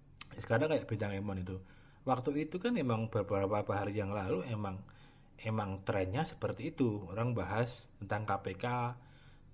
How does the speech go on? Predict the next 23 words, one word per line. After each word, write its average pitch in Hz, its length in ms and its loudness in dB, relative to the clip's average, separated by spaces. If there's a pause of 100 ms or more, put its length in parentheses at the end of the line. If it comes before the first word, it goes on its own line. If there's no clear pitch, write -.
tentang 92 240 -4
apa, 104 320 -2
tentang 101 240 -4
apa, 123 240 -6
mereka 101 320 -4
dia 123 400 0
ngasih 117 320 -4
jokes - 320 -2
itu 120 320 0
gitu 101 80 -4
loh. 92 240 -8
Karena 143 240 -2
emang, 151 240 -2 (480)
ya 113 160 4
emang 117 160 4
sebenarnya 120 480 0
itu 180 240 2
juga 95 320 -2 (680)
sebagian 104 580 0
dari 101 300 0
metode 107 400 -4
sih. 104 240 -8
Kalau 107 400 -4